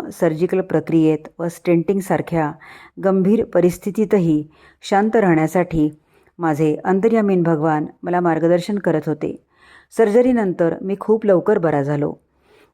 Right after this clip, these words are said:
गेल्या ऑक्टोबरमध्ये मी मास्टर हेल्थ चेकअप करायला गेलो, तेव्हा प्रॉस्टेट कॅन्सरची लक्षणं दिसत होती.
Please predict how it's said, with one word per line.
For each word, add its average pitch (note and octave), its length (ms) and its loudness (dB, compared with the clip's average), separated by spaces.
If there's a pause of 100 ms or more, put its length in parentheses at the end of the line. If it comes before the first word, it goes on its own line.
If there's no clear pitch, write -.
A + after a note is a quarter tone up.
(120)
गेल्या B3 240 4
ऑक्टोबरमध्ये F#3+ 800 0
मी F#3+ 160 -4
मास्टर F#3 500 0
हेल्थ F#3+ 320 0
चेकअप F3+ 280 -2
करायला D#3+ 320 0
गेलो, D#3+ 420 2 (180)
तेव्हा D#3+ 360 0 (400)
प्रॉस्टेट G3+ 500 0
कॅन्सरची E3+ 760 0
लक्षणं F3+ 400 -2
दिसत D#3 300 -4
होती. D#3+ 340 -8